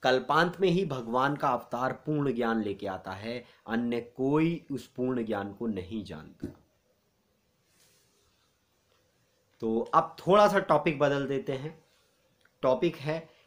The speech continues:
कि वो जो पुरुष आता है उसका बहुत ही अच्छा स्वभाव होता है, अच्छे स्वभाव वाला पुरुष होता है।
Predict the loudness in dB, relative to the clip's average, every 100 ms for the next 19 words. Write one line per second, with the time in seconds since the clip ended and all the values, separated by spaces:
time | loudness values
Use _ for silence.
0 | _ -4 0 0 -2 0 2 2 2 2
1 | 2 2 0 0 -2 -2 -4 -8 -6 -4
2 | -4 -4 -8 -10 -10 -10 -8 -8 -8 -10
3 | -6 -4 -4 -8 -14 -16 -20 _ _ _
4 | _ _ _ _ _ _ -4 -4 2 4
5 | 4 2 0 2 2 2 0 0 -2 -4
6 | -6 -6 -12 -14 -18 -20